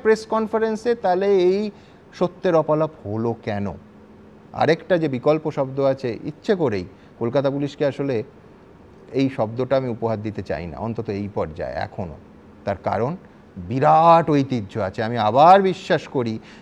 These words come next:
যে কলকাতা পুলিশ সেদিন আরজি করের ঘটনা যদি তাদের ফ্রি হ্যান্ড দেয়া যেত, তাহলে সেইটা সাড়ে তিন থেকে পাঁচ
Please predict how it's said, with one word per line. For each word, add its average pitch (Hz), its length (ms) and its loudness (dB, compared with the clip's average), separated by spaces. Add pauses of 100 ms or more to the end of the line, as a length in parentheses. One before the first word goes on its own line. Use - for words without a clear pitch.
(100)
যে 127 360 2
কলকাতা 143 580 2
পুলিশ 151 460 -2
সেদিন 143 260 -4
আরজি 117 340 -2
করের 139 360 2
ঘটনা 135 560 -2
যদি 131 560 0 (340)
তাদের 107 280 2 (100)
ফ্রি 160 180 0
হ্যান্ড 151 320 0
দেয়া 131 240 4
যেত, 123 340 -2 (100)
তাহলে 123 360 -2
সেইটা 117 460 -4 (160)
সাড়ে 160 280 0
তিন 185 280 -4
থেকে 175 260 -6
পাঁচ 135 240 -8